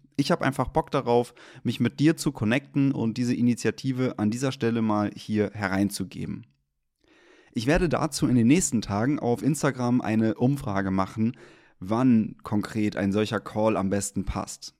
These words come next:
Wenn du Lust hast, da mitzureden, dann folge Humans Are Happy auf Instagram und schau in den nächsten zwei bis drei Tagen nach Veröffentlichung dieser Folge in meiner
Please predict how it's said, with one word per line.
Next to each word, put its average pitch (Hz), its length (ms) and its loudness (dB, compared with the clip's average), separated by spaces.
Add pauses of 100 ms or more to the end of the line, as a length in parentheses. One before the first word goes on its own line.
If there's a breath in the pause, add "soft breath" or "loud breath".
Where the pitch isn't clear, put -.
Wenn 117 220 2
du 110 80 2
Lust 139 260 0
hast, 170 220 -2
da 110 120 2
mitzureden, 175 680 0
dann 131 160 -2
folge 147 300 -2
Humans 139 340 0
Are 113 120 0
Happy 123 260 -2
auf 113 160 -2
Instagram 113 680 -2
und 120 180 -2
schau 135 220 -2
in 131 80 0
den 120 120 0
nächsten 123 340 -4
zwei 120 260 0
bis 113 160 -4
drei 110 220 0
Tagen 120 480 0 (260 loud breath)
nach 113 160 0
Veröffentlichung 110 680 -2
dieser 98 240 -2
Folge 131 560 0
in 113 100 0
meiner 113 380 0